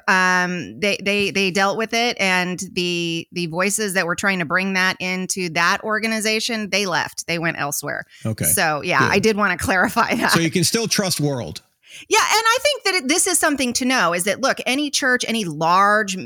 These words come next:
Speaker 1: uh, Christian organization, they're going to try to come into your a-, organization too. So the fact that they're trying to come into your organization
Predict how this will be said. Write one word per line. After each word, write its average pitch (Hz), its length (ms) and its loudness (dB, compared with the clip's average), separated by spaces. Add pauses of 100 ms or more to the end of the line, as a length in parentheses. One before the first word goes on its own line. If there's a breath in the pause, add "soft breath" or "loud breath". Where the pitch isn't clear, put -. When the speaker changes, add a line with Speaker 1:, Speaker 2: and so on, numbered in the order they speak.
(400)
Speaker 1:
uh, 165 300 2
Christian 233 460 -2
organization, 190 800 -2 (380 loud breath)
they're 277 140 0
going 320 240 0
to 254 80 -2
try 240 180 0
to 220 80 -2
come 214 180 -2
into 196 160 -2
your 185 280 2
a-, 170 120 0 (120)
organization 170 680 0
too. 196 220 -2
So 175 140 -4
the 190 80 -6
fact 320 220 0
that 381 100 -6
they're 202 140 -4
trying 233 680 -2
to 190 100 -4
come 180 180 -8
into 175 220 -6
your 170 160 -6
organization 160 800 -4